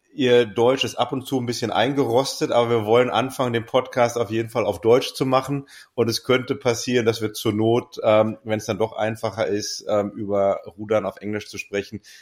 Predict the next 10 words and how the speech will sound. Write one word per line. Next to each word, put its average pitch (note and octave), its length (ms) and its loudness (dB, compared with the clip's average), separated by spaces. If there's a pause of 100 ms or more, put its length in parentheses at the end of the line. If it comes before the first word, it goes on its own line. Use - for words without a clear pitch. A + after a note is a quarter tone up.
dass G#2 220 -10
wir G#2 60 2
dann F#2+ 160 0
umschalten G2 680 -4
auf F2 200 -6
Englisch. A2 440 -4
Also F#2+ 260 -2 (120)
nicht A2 160 -6
überrascht G2 440 -2
sein, G#2+ 300 -2